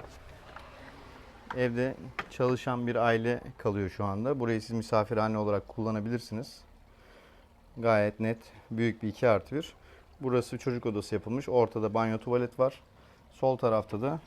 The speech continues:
bir yatak odamız var. Gireyim, onların da metrekaresini göstereyim. Bu arada buranın kat mülkiyet tapusu var. Her şey yasal, yasa dışı, içerisinde herhangi bir şey yok.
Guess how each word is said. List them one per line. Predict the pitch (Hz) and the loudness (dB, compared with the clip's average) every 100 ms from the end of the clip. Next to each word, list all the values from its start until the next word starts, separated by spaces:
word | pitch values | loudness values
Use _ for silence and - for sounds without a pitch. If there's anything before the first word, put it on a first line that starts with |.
| - | -4
bir | 123 | 2
yatak | 131 117 123 | 4 4 2
odamız | 110 101 95 110 | 2 2 0 0
var. | 151 - - - - - - | 0 -2 -20 -20 -20 -20 -6
Gireyim, | 135 123 120 | 0 2 2
onların | 120 120 117 | 2 2 4
da | |
metrekaresini | 113 110 - 110 107 - 113 | 2 0 0 -2 -2 2 2
göstereyim. | 123 - 151 143 | 2 0 -2 0
Bu | 127 | 0
arada | 127 127 139 139 - - - | 2 2 0 0 -10 -16 -4
buranın | 127 131 | 0 0
kat | 127 135 127 | 2 0 2
mülkiyet | 127 117 120 107 | 0 0 -2 -2
tapusu | 113 - 123 | -6 -4 0
var. | 127 143 - - - - - - - - - - | 0 0 -10 -20 -20 -20 -20 -20 -20 -20 -20 -4
Her | 120 | -4
şey | 117 120 | -2 -2
yasal, | 113 110 117 120 | 0 0 0 -2
yasa | 113 113 113 | -2 -2 -6
dışı, | 107 120 | -4 -6
içerisinde | 104 - 110 - 110 | -4 -4 -6 -6 -6
herhangi | 113 113 107 101 | -4 -4 -4 -4
bir | 104 | -4
şey | - 98 | -4 -2
yok. | 110 143 - | -2 -4 -8